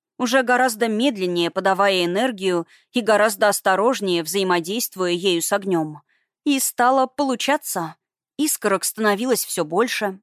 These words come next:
они превращались в маленькие язычки пламени — а те уже становились более крупными лепестками и начинали с радостью облизывать дно котелка. Я довольна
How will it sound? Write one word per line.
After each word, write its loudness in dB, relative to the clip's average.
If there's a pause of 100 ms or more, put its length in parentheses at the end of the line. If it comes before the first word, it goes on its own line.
они 2
превращались 0
в -6
маленькие -2
язычки -6
пламени — 0 (320)
а -2
те 0
уже 2
становились -2
более 2
крупными -4
лепестками 0
и 0
начинали 0
с -4
радостью 2
облизывать -4
дно -2
котелка. -4 (400)
Я 2
довольна 2